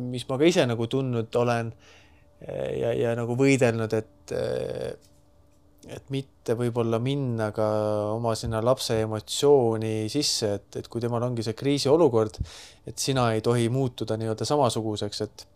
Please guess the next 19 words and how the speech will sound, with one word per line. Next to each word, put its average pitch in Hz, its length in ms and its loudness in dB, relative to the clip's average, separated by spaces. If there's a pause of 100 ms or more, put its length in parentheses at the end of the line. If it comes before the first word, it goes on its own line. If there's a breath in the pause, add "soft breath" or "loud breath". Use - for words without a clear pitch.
(880)
et 120 200 -8
säilitada 123 560 2
rahu 120 300 4
just. - 360 -8 (720 soft breath)
Et 117 60 -14
see 110 100 -6
sihuke 113 180 -2
rahu, 139 280 6 (240)
rahu 135 400 4
säilitamine, 104 800 -2 (600 soft breath)
et, - 560 -10
äh, 104 1700 -6 (200)
et - 220 -8
nagu 113 220 -6
hinnata, 123 640 -2 (200)
hinnata 123 520 -4
e-, 120 160 2
erinevaid 117 600 -2
olukordi 117 600 2